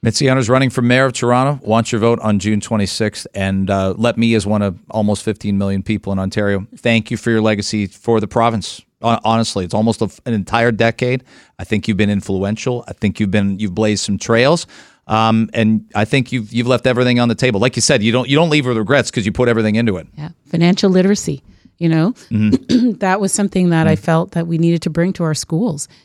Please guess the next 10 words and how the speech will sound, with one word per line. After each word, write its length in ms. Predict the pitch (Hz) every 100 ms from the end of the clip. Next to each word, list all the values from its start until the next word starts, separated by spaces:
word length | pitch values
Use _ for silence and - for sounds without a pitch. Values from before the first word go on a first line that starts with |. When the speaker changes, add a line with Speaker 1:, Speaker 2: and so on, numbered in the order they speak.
| _ -
Speaker 2:
and, 400 | 165 160 156 190
you 80 | 160
know, 100 | 151
made 240 | 156 170
that 160 | 185 170
mandatory 520 | 156 170 180 160 147
for 120 | 160
grade 320 | 135 151 151
ten 200 | - 160
students. 540 | 156 - 170 165 139